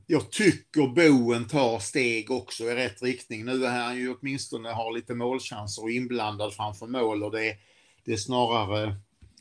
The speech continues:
oflyt som gör att han, eh, ett mål eller en, en, en passning här. Så jag tycker vi är på rätt håll.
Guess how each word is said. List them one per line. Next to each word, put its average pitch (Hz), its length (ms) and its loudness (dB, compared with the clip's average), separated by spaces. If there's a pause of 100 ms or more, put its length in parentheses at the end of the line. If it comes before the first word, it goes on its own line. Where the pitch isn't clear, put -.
(180)
oflyt 127 540 2
som 117 180 -4
gör 107 320 2
att 98 100 -6
han, 104 120 -2
eh, - 1500 -12
ett 101 120 -12
mål 104 300 -2
eller 98 280 -2
en, 101 140 -2
en, 95 520 -8 (180)
en 98 100 -10
passning 98 500 4
här. 98 220 2 (920)
Så - 140 6
jag 185 80 8
tycker 208 220 4
vi 196 80 12
är 190 60 8
på 190 100 0
rätt 180 300 4
håll. 139 400 8